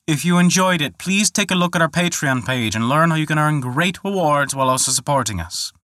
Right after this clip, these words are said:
A special thank you to Kat for the support this month.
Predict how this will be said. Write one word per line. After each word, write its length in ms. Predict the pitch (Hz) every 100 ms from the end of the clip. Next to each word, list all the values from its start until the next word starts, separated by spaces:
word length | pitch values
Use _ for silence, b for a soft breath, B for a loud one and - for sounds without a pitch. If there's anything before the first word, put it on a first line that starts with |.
| _ _ _ _ _
A 100 | 196
special 420 | - - 226 240
thank 260 | 214 202 175
you 80 | 185
to 80 |
Kat 320 | 170 165 185 -
for 140 | 156
the 80 | 143
support 380 | - 165 160 -
this 180 | 120
month. 320 | 104 80 82